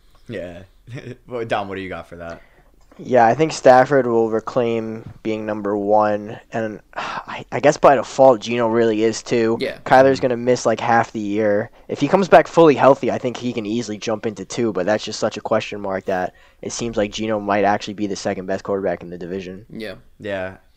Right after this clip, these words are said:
Speaker 1: And I think there's maybe even a better chance that he's, like, the best quarterback in the division rather than being, like, the worst next year. But yeah, I guess, like, if Kyler comes back, he shows a little bit of, um, what we saw previously before this season. And Stafford, same thing when he was a Super Bowl winning quarterback, and Trey Lance plays like he was hyped up to be in the twenty twenty-one draft.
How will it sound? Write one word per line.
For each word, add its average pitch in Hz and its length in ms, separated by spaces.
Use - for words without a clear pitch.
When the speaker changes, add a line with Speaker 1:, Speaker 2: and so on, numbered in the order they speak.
Speaker 1:
And 123 100
I 123 60
think 170 180
there's 311 140
maybe 156 240
even 120 160
a - 20
better 104 220
chance 104 260
that 98 100
he's, 107 160
like, 92 220
the 107 160
best 98 420
quarterback 87 380
in 87 80
the 87 60
division 87 440
rather 92 220
than 87 160
being, 87 140
like, 87 220
the 85 100
worst 85 340
next 85 220
year. 90 80
But 117 140
yeah, 127 160
I - 20
guess, 113 180
like, 113 120
if 104 100
Kyler 107 260
comes 101 200
back, 95 320
he 95 80
shows 95 200
a 95 40
little 90 160
bit 90 120
of, 90 200
um, 87 340
what 101 120
we 98 120
saw 90 300
previously 92 640
before 87 320
this 90 160
season. 90 320
And 87 120
Stafford, 92 600
same 92 240
thing 107 180
when 98 100
he 90 40
was 80 100
a 85 60
Super 151 240
Bowl 147 160
winning 135 160
quarterback, 120 480
and 92 80
Trey 92 160
Lance 90 320
plays 85 260
like 85 140
he 87 80
was 80 140
hyped 85 180
up 80 100
to - 80
be 85 160
in 82 80
the 82 60
twenty 82 240
twenty-one 82 320
draft. 82 380